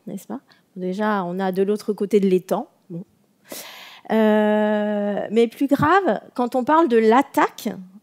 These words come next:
au lieu de traduire ar-, attaque, vous voyez, euh, Deep L traduit attentat.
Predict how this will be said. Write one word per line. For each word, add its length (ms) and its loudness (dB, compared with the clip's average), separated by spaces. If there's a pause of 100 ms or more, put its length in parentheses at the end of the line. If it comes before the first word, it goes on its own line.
(120)
au 140 2
lieu 200 0
de 180 -2
traduire 540 0
ar-, 180 -4 (100)
attaque, 480 0
vous 120 -6 (120)
voyez, 320 0 (1000)
euh, 720 -2 (440)
Deep 280 -8
L 200 2
traduit 440 -4
attentat. 600 -2